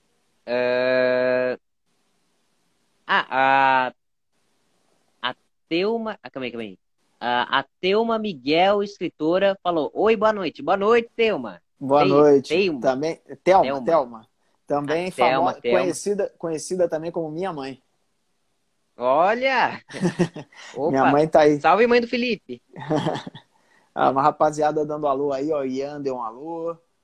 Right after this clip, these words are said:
Speaker 2: Rafael Costa deu um alô aí, adoro o trabalho do Felipe. Obrigado, Rafael, valeu mesmo, querido. Seja
Speaker 1: Nino
Speaker 2: bem-vindo.
Speaker 1: R J, oitenta e um, entrou.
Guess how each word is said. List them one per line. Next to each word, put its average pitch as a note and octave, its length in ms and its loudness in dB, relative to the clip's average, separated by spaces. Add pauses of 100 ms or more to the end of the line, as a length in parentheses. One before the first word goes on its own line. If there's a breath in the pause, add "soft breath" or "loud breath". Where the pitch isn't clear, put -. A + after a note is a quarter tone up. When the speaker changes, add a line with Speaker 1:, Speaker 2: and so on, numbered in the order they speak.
(100)
Speaker 2:
Rafael C3 520 -2
Costa C#3 440 -2
deu C3+ 100 -4
um C3 80 -8
alô B2+ 260 -2
aí, C3+ 200 0
adoro C3 260 0
o - 40 -14
trabalho B2+ 340 0
do - 40 -20
Felipe. C#3 380 -4
Obrigado, C#3 440 2
Rafael, B2 420 0
valeu A#2+ 240 -6
mesmo, A#2 320 -12
querido. A#2 360 -8 (1080)
Seja C3 220 -2
Speaker 1:
Nino D3 160 2
Speaker 2:
bem-vindo. D#3 240 -2
Speaker 1:
R D3 40 -6
J, E3 420 0
oitenta D3 280 -10
e C3 140 -4
um, E3+ 200 -6
entrou. F3 640 -8